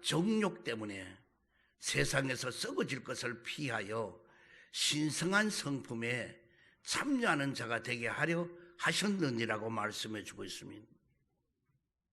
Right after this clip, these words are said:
사람의 욕심은 만족함을 모르고 끝이 없습니다. 저와 여러분께서도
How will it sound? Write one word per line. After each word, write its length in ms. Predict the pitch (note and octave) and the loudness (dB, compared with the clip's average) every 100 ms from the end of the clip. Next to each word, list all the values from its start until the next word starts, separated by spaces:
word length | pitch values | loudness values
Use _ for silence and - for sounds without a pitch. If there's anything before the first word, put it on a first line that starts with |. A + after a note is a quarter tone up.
| _ _ _ _ _ _ _ _ _ _ | _ _ _ _ _ _ _ _ _ _
사람의 500 | - E3 D3 D#3+ D#3+ | 4 6 8 8 6
욕심은 680 | A#2+ A2+ C#3 C3 A#2 G#2 G2 - _ _ _ _ _ _ _ _ _ _ _ | 6 0 0 0 0 -4 -10 -20 _ _ _ _ _ _ _ _ _ _ _
만족함을 720 | A#2 D#3 F#3+ F3+ - D3 B2+ | 4 6 6 4 2 4 4
모르고 640 | A2+ G#2 G#2+ G#2 G2+ F#2+ - _ _ _ _ _ _ _ _ _ | 2 0 -2 -2 -4 -6 -16 _ _ _ _ _ _ _ _ _
끝이 540 | C4 F#3+ - - A#3+ | -4 -2 4 4 4
없습니다. 680 | C#3 - - G2+ - - - _ _ _ _ _ _ _ _ _ _ _ _ _ _ _ _ _ _ - | 0 0 -4 -6 -8 -12 -16 _ _ _ _ _ _ _ _ _ _ _ _ _ _ _ _ _ _ 6
저와 300 | C#3 B2 B2 | 8 8 6
여러분께서도 1300 | B2 A2+ A2 G#2 - - - G#2 - G2+ F#2+ F#2+ | 4 2 0 -4 -10 -12 -8 -6 -6 -6 -10 -12